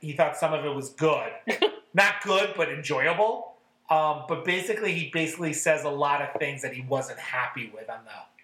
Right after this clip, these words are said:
Speaker 1: commentary.
Speaker 2: Mm.
Speaker 1: Then another funny thing that I found was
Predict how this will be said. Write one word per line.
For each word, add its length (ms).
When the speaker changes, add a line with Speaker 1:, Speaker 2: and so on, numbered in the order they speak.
Speaker 1:
commentary. 560
Speaker 2:
Mm. 20
Speaker 1:
Then 320
another 520
funny 280
thing 160
that 100
I 160
found 300
was 420